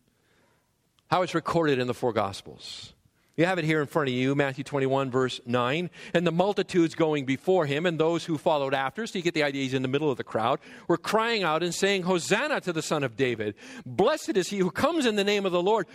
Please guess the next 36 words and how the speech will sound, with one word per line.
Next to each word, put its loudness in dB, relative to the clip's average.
Hosanna 2
in 0
the 0
highest.'" -6
And 2
the 4
verbs 2
here 2
are 4
imperfect 0
verbs. 0
It's, -4
this -4
is -4
not 0
just -10
one 0
time -2
it's -10
said. 2
It's -6
over 2
and -6
over 0
and 0
over. -2
And 2
you 4
get 0
the 2
idea 2
that -4
it's -8
an -2
escalating -2
volume. 0